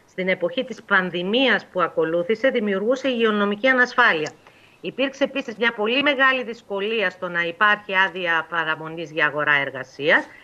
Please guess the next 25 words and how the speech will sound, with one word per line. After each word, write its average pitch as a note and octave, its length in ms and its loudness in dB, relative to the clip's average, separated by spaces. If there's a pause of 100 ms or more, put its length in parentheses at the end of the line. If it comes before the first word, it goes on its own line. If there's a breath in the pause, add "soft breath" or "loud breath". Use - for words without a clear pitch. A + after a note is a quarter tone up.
(120 loud breath)
με G3 100 -4
αποτέλεσμα A#3 580 2
πάρα E4 400 4
πολλοί C4 220 -4
εργάτες G#3+ 440 -4
γης F#3+ 220 -12
που F#3+ 80 -18
για E3+ 200 -6
χρόνια D4 300 0
δούλευαν G#3+ 360 -2
στη - 220 -16
χώρα F3 260 0
μας D4 140 -2
να, A#3 300 2 (240 loud breath)
ε, F#3+ 260 2
ζητήσαν C#4 580 2
αναζήτηση A#3+ 600 2
εργασίας G#3 480 2
σε C#4+ 100 0
άλλες C#4 300 4
χώρες. E3 340 -2
Στο - 260 0
τελευταίο A#3+ 520 0
ασφαλιστικό A#3+ 540 -4
νομοσχέδιο, F#3 760 2